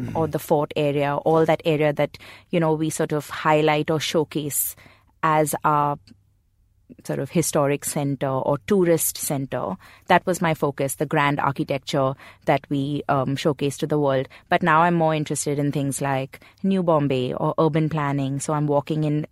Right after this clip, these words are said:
Speaker 2: areas like Matunga, which is a more, much more human scale story.
Speaker 1: Mm-hmm. Interesting.
Speaker 2: Yeah.
Speaker 1: And, like, if you can also set some premise by
Speaker 2: Yeah.
Speaker 1: telling what these walks are about, how
Speaker 2: Sure.
Speaker 1: do they happen,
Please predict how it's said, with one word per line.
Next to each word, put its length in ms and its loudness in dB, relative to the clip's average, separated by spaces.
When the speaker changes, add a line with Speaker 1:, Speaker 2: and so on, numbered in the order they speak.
Speaker 2:
areas 380 0
like 160 -2
Matunga, 760 -2
which 220 -4
is 160 -4
a 40 -2
more, 300 -4
much 260 -4
more 140 -2
human 380 -4
scale 340 -6
story. 540 -8
Speaker 1:
Mm-hmm. 800 -12
Interesting. 540 -14
Speaker 2:
Yeah. 300 -8
Speaker 1:
And, 340 -2
like, 220 -2
if 100 -6
you 80 0
can 220 -2
also 380 -4
set 280 -2
some 300 -4
premise 360 0
by 120 0
Speaker 2:
Yeah. 80 -2
Speaker 1:
telling 280 -4
what 200 -2
these 420 -6
walks 340 -6
are 140 -6
about, 320 -4
how 120 -4
Speaker 2:
Sure. 120 -4
Speaker 1:
do 80 -8
they 140 -6
happen, 540 -8